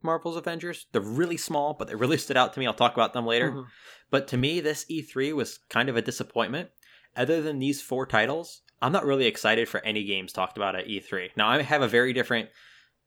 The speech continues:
Speaker 1: video game style compared to some other people. Like, I'm not, I don't like fast-paced games very
Speaker 2: Mm-hmm.
Speaker 1: much. Um, and, like, first-person shooters are not necessarily my favorite. I kind of have, like, a nostalgia with Halo, which is why it's a little bit different.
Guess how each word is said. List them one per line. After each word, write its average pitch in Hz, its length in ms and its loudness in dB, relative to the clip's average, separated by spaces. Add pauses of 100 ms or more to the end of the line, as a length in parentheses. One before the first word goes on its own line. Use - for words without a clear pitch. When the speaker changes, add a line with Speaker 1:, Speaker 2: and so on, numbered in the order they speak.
(1000)
Speaker 1:
video 120 280 2
game 117 180 2
style 110 440 0
compared 117 300 2
to 110 60 0
some 110 160 -4
other 104 160 2
people. 123 420 -4
Like, 104 220 2
I'm 110 180 0
not, 104 300 0
I 123 80 6
don't 135 140 2
like 120 140 -2
fast-paced 107 600 -2
games 113 260 0
very 117 180 2
Speaker 2:
Mm-hmm. 117 60 -2
Speaker 1:
much. - 320 -8 (500)
Um, 90 400 -4 (540)
and, 101 140 -4
like, 92 180 -2
first-person 110 460 0
shooters 113 420 -2
are 101 60 -2
not 101 240 -2 (140)
necessarily 117 560 0
my 104 140 2
favorite. 117 480 0 (260)
I 127 100 -2
kind 151 180 2
of 120 60 4
have, 127 120 4
like, 117 160 2
a 113 40 2
nostalgia 101 540 2
with 107 200 0
Halo, 104 340 2
which 107 200 -6
is 101 100 -6
why 98 100 2
it's 95 120 -4
a 113 40 -4
little 98 160 -2
bit 95 100 -2
different. 104 360 -4